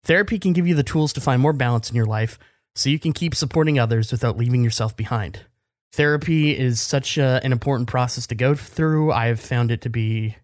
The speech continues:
extremely helpful in my life. I had all sorts of, um, issues I had to work through and just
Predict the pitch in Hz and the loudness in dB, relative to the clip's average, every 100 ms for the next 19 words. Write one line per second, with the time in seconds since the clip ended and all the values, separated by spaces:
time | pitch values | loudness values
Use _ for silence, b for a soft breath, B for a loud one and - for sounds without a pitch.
0 | _ 127 - 196 190 151 117 107 117 113 | _ -4 -2 0 2 2 0 -2 -2 -2
1 | 113 110 117 117 113 - - 104 101 104 | 0 0 0 0 -2 -4 -8 -8 -8 -8
2 | - 107 - 110 - 107 104 - - 101 | -8 -8 -6 -8 -4 -6 -6 -8 -6 -4
3 | 104 110 _ _ _ _ 196 202 214 190 | -4 -6 _ _ _ _ -2 0 0 2
4 | 180 180 175 170 175 - 180 175 165 131 | 2 2 2 0 0 0 0 2 4 2
5 | 117 - | -2 -4